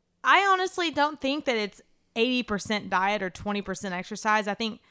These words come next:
I think diet is more important, but exercise is also a big part of it. 'Cause if you wanna see results, you wanna put on, um, some muscle, or you wanna tone up, you gotta, like, go work out and lift some weight. So it's definitely important, but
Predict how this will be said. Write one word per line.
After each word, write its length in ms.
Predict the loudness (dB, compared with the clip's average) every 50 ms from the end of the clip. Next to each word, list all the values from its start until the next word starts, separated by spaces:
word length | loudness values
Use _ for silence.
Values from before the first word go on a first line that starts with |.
| _ _ _ _ _ _ _ _ _
I 80 | -4 -2
think 240 | -2 -2 -4 0 4
diet 220 | 4 6 6 6
is 100 | 4 0
more 120 | 0 -2 -2
important, 500 | -2 -2 -2 -2 -2 0 0 -2 0 0
but 140 | 0 0 -2
exercise 480 | -2 -4 -4 -8 0 2 2 2 2
is 100 | 0 0
also 280 | 0 0 0 0 0 -2
a 40 | -2
big 180 | -2 -6 -6
part 220 | -4 -2 -2 0 0
of 100 | -2 -2
it. 160 | -4 -4 -6
'Cause 120 | -6 -6 -6
if 140 | -6 -4
you 100 | -4 -2
wanna 200 | 0 0 0 0
see 160 | -2 -2 -4 -2
results, 560 | -2 -2 0 2 4 4 4 4 2 -2 -8
you 100 | -6 -4
wanna 180 | -2 -2 -2
put 180 | -2 -2 0 2
on, 280 | 2 0 0 -2 -6 -10 _ _ _ _ _ _ _ _ _
um, 220 | -2 0 0 0 -2
some 220 | 0 0 2 4
muscle, 380 | 4 4 4 2 2 0 0 0 0
or 40 | 0
you 120 | 0 0
wanna 220 | 0 0 0 -2 -4
tone 340 | -6 -4 -2 -2 0 0 2
up, 320 | 2 4 4 2 0 -2 -12 _ _ _ _ _
you 120 | -12 -4 2
gotta, 500 | 4 6 6 6 6 6 4 4 2 -2 -2
like, 260 | 0 0 0 -2 -6 _ _ _ _ _ _ _ _ _ -8 _
go 200 | 0 2 2 4
work 220 | 4 2 2 4
out 260 | 6 6 8 8 6
and 80 | 6 2
lift 140 | 0 -2 -2
some 160 | -4 -2 0
weight. 280 | 0 2 0 0 0 -2
So 120 | -2 -2
it's 140 | -2 -2 0
definitely 420 | 0 0 0 0 -2 -2 0 0
important, 760 | -2 -2 -4 -4 -4 -2 -2 -2 -4 -4 -6 -6 -8 -8 -12 _ _ _ -20 _ _ _ -6
but 440 | 0 2 4 4 4 2 -2 -4